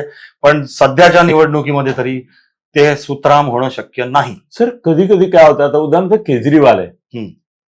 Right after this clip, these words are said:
Speaker 2: केजरीवालने फार मोठी मेहनत केली होती आधी वगैरे, असं मी मानतच नाही. त्यांनी त्या आधी एकदा काँग्रेस बरोबर पण बनवलं होतं सरकार.
Speaker 1: हो. हम्म.
Speaker 2: त्याचं झालं नव्हतं.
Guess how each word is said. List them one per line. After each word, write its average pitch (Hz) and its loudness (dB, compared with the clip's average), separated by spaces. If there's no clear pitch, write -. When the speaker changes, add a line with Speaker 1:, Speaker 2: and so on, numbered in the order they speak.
Speaker 2:
केजरीवालने 220 6
फार 226 2
मोठी 214 -2
मेहनत 185 2
केली 180 2
होती 170 2
आधी 165 4
वगैरे, 160 0
असं 170 0
मी 180 -4
मानतच 151 0
नाही. 117 -8
त्यांनी 151 -2
त्या 175 4
आधी 175 4
एकदा 170 2
काँग्रेस 175 2
बरोबर 202 2
पण 170 -2
बनवलं 117 -2
होतं 104 -8
सरकार. 120 -2
Speaker 1:
हो. 104 -2
हम्म. 117 -10
Speaker 2:
त्याचं 160 -2
झालं 220 4
नव्हतं. 135 0